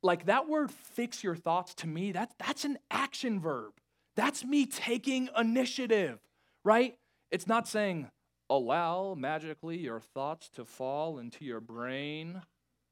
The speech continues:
It doesn't, I gotta do it.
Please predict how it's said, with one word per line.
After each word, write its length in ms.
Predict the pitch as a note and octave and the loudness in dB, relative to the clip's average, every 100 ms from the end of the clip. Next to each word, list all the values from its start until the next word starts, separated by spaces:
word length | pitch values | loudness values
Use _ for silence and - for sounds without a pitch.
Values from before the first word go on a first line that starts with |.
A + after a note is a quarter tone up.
| _ | _
It 140 | F#3+ F3+ | -2 4
doesn't, 360 | B3+ B3+ C4+ - _ _ _ - | 4 4 -2 -4 _ _ _ 6
I 340 | A#3 C4 C#4+ | 10 12 12
gotta 280 | D4 C#4 C#4 | 12 12 12
do 320 | C4+ C#4+ C4 | 6 8 12
it. 240 | A3+ C3 | 10 8